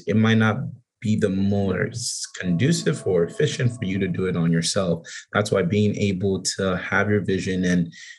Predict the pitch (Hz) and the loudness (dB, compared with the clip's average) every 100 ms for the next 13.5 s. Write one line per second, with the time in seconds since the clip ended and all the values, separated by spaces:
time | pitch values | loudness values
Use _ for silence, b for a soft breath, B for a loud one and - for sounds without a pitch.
0 | B 92 92 87 - 92 85 - 110 110 | B -2 0 0 -2 -2 2 2 2 2
1 | - 101 95 90 92 92 127 170 131 92 | -2 0 0 -2 -2 2 2 2 2 2
2 | 85 90 85 87 87 - 98 92 90 101 | 0 -2 -2 -2 -2 -2 -2 0 0 2
3 | 101 B B B _ 98 98 - 110 113 | 0 B B B _ -4 -4 0 0 2
4 | 104 107 101 104 101 98 87 - 92 85 | 2 2 0 -2 -2 -2 -4 -2 -4 -4
5 | - 92 87 - 90 87 92 92 92 87 | -4 -2 -2 -2 -4 -4 -4 -2 -4 -4
6 | - 85 - 87 90 110 101 90 90 85 | -2 -4 -2 -4 -4 -2 -2 0 0 0
7 | - - 104 117 151 120 110 120 87 85 | 0 2 4 4 4 2 0 0 0 0
8 | 92 101 101 82 87 - 92 92 B B | 2 0 -2 -4 -4 -4 -4 -4 B B
9 | B 110 107 135 156 113 110 107 101 107 | B 2 4 4 4 2 2 0 2 2
10 | 107 - 101 107 107 92 92 95 90 - | 0 0 2 2 2 0 -2 -2 -4 -4
11 | - 104 104 87 90 - 90 - 95 - | 0 0 2 0 -2 -2 -2 0 -2 0
12 | - 90 85 95 120 113 - - - - | 0 2 2 2 0 -2 -8 -8 -10 -6
13 | - 82 87 107 | -4 0 2 2